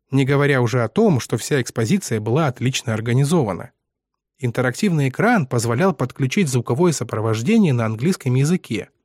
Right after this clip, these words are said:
так что мистеру Питерсону вообще не пришлось напрягаться, пытаясь читать текст. Одно касание пальца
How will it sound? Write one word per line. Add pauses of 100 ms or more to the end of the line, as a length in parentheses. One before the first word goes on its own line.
так
что
мистеру
Питерсону
вообще
не
пришлось
напрягаться, (180)
пытаясь
читать
текст. (580)
Одно
касание
пальца